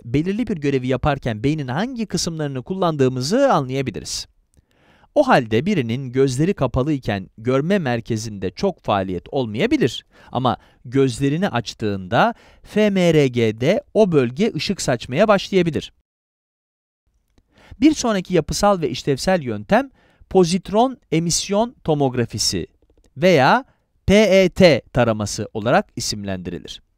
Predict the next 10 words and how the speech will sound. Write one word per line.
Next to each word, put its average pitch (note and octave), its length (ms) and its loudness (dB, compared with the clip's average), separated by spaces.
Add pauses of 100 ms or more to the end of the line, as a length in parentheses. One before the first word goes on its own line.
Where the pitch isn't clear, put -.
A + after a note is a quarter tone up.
(680)
Tek - 260 0
başlarındayken D3+ 800 0
bize F3+ 400 2
beynin D#3+ 440 -2
yapısal D#3 540 0
görüntüsünü C3 960 -8
çok - 300 -4
detaylı C#3+ 460 0
veremezler A#2 560 0
ama A#2+ 280 -2